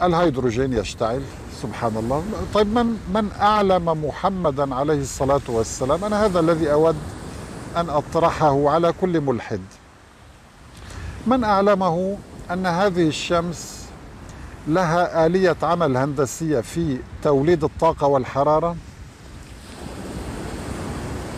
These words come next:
هي ذاتها آلية عمل السراج الذي نعرفه منذ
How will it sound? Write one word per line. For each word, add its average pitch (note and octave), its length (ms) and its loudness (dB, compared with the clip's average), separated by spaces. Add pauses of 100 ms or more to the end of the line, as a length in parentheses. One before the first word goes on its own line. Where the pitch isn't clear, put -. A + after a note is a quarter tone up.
(360)
هي G#3 220 6
ذاتها G3 640 2 (540)
آلية F3+ 420 4
عمل F3 380 2 (140)
السراج C3 680 2
الذي B2+ 320 0
نعرفه B2+ 640 -2 (440)
منذ C#3+ 200 -2